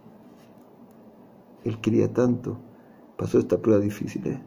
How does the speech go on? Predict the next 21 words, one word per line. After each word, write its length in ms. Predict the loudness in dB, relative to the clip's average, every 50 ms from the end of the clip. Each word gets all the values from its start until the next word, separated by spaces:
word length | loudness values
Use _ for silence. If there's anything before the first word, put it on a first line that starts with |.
| -18 -20 -20 -20 -20 -20 -20 -20 -20 -20 -20 -20 -20 -20 -20 -20 -20 -20 -20
Se 180 | -2 0 0 0
pudo 280 | 4 8 10 12 12
levantar 680 | 12 10 8 8 6 4 4 2 0 0 0 0 -2 -8 -14 -20 -20 -20 -20 -20 -20 -20 -20 -20 -20 -20 -20 -8 0
y 160 | 2 2 2
salió 480 | 2 2 2 4 4 6 6 6 6 6
a 80 | 4
ser 220 | 4 4 6 6 6
el 140 | 6 6
gran 320 | 6 6 6 8 8 8 8
hombre 280 | 8 8 8 8 8
de 100 | 6 4
toda, 380 | 4 4 6 8 10 10 8 8
de 140 | 6 4 4
todas 280 | 6 8 8 8 8
las 180 | 8 6 4 2
generaciones. 680 | 0 -2 -2 0 0 0 0 0 0 0 -2 -4 -8 -12 -16 -20 -20 -20 -20 -20 -20 -20 -20 -20 -20 -20 -20 -20 -20 -20 -20 -20 -20 _ -20 -20 -20 -20 -20 -20 -20 -20 -20 -20 -20 -20 -20 -20 -20 -20 -20 -10 -2
Tal 140 | 0 2 4
vez 340 | 6 6 6 6 6 2 0
este, 320 | 0 2 2 2 4 2
este 240 | -2 -2 -2 -2 0
dolor 500 | 2 2 4 6 6 6 6 6 4